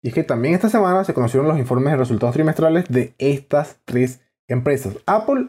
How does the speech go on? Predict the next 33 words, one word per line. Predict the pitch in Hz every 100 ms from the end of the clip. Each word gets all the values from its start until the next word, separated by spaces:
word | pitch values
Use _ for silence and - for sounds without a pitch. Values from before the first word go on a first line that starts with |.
| -
lo | 151
informó | 151 131 139 160
el | 156
día | 151 151
martes | 151 147 131 139 143 - _ _ _
y | 185 208 208 _ _
tuvo | 180 190 196
una | 185 196 190 185
sólida | - 175 180 180 175 175 -
ganancia | 113 131 143 143 160 160
en | 180 -
este | 147 160 175
tercer | 165 107 - 127 123 - _ -
trimestre. | 127 143 139 - 139
En | 165
general, | 165 151 190 254 254 - -
las | 151 151
ventas | 190 214 202
de | 143 -
Apple | 190 190 202 208 - _ _
aumentaron | 143 147 139 127 151 180 175
un | 170 175
treinta | 170 165 160
y | 127
seis | 127 175 208 208 -
por | 170 160
ciento | 170 170 175 180 -
con | 226 208
respecto | 180 180 170 165
al | 156
mismo | 185 196
trimestre | 190 143 147 - 170
del | 143 113